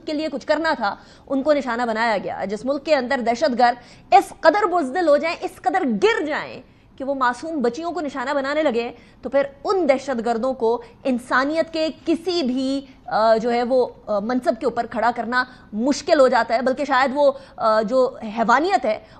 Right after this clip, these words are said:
उसके किसी दर्जे के ऊपर भी पूरे ना उतरते हों। दहशतगर्दों के ये soft targets, आम लोग, मस्जिदों के अंदर अटैक और बच्चियों के ऊपर, school जाने वाली बच्चियों और उनकी vans के ऊपर attack इंतहाई condemnable हैं।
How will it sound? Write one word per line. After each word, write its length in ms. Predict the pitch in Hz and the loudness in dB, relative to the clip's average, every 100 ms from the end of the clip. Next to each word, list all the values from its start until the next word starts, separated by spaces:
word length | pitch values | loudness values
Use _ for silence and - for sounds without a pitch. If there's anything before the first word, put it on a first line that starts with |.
| - | -4
उसके 320 | 370 - 440 | -4 0 0
किसी 260 | 381 370 349 | 0 -2 -2
दर्जे 360 | 247 247 294 | 0 -2 -4
के 100 | 294 | -4
ऊपर 220 | 285 285 269 | -4 -2 -2
भी 120 | 311 | -4
पूरे 360 | 240 254 262 | -6 0 0
ना 340 | 247 226 226 233 | 0 0 2 2
उतरते 520 | 226 220 240 233 226 | 0 -4 -6 -4 -4
हों। 220 | 220 202 | -4 -2
दहशतगर्दों 520 | 226 294 233 262 285 | -2 -2 -2 -2 -2
के 100 | 285 | -4
ये 180 | 254 277 | -4 -4
soft 340 | 240 247 269 - | 0 0 0 2
targets, 520 | 226 208 208 - - - | 2 0 -4 -10 -20 -2
आम 260 | 254 320 311 | 4 6 4
लोग, 300 | 247 190 190 196 | 0 -2 -6 -2
मस्जिदों 440 | 269 254 - 370 | 0 0 0 -2
के 100 | 339 | 0
अंदर 240 | 285 277 254 | 0 0 -4
अटैक 320 | 233 175 170 - - - | -2 -4 -4 -12 -20 -4
और 140 | 294 277 | 0 2
बच्चियों 420 | 233 269 359 392 | 2 0 -2 -4
के 120 | 370 | -4
ऊपर, 240 | 294 - 233 | -4 -4 -4
school 280 | - 349 | -4 -2
जाने 220 | 330 302 302 | 0 0 0
वाली 180 | 294 | 0
बच्चियों 320 | 254 240 330 339 | -2 -4 -4 -2
और 140 | 294 | -2
उनकी 280 | 285 285 311 - - 196 | -2 -4 -6 -8 -14 -2
vans 380 | 254 311 370 330 | 2 4 4 0
के 100 | 359 | -2
ऊपर 220 | 269 339 | 2 2
attack 460 | - 240 233 214 - - - - | 2 2 2 2 0 -10 -12 -4
इंतहाई 880 | 330 311 - 277 - 320 370 254 170 - - _ 320 | -4 -4 -4 -4 2 6 6 4 -8 -18 -20 _ 2
condemnable 680 | 277 262 262 269 302 247 | 4 4 4 4 2 0
हैं। 240 | 202 208 | -2 -6